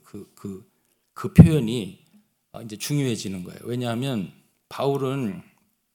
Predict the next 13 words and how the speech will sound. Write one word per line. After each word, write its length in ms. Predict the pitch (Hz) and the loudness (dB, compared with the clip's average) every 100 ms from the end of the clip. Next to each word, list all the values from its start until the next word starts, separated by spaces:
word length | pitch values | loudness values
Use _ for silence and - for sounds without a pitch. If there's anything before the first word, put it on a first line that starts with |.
| _ - - - - - - | _ -8 -8 -16 -20 -20 -8
이스라엘이 1200 | 135 147 170 151 147 139 139 131 151 139 - - _ _ _ _ _ | -6 -2 2 4 4 2 -2 -2 -4 -6 -10 -18 _ _ _ _ _
그 180 | - 117 | -16 -14
가나안 480 | - - 143 160 156 | -12 -8 -2 -2 -2
땅에, 680 | 131 110 101 117 95 76 - _ _ _ _ _ _ - | -4 -4 -6 -8 -10 -12 -20 _ _ _ _ _ _ -20
어, 240 | 104 92 - | -20 -20 -10
서 220 | 139 123 | -8 -8
전쟁을 480 | - 127 135 151 139 | -8 -4 0 0 -2
하잖아요. 480 | 110 101 95 110 170 _ _ _ _ _ _ - _ _ _ _ _ _ | -6 -10 -12 -16 -20 _ _ _ _ _ _ -20 _ _ _ _ _ _
그 160 | - 107 | -14 -8
이방 640 | 120 135 123 107 95 104 | -6 -4 -4 -6 -10 -10
민족들하고 480 | 110 113 - 110 101 | -8 -10 -10 -12 -12
전쟁을 520 | 110 101 110 98 92 | -10 -10 -10 -14 -18
하는데 460 | 92 92 - 101 | -20 -14 -14 -16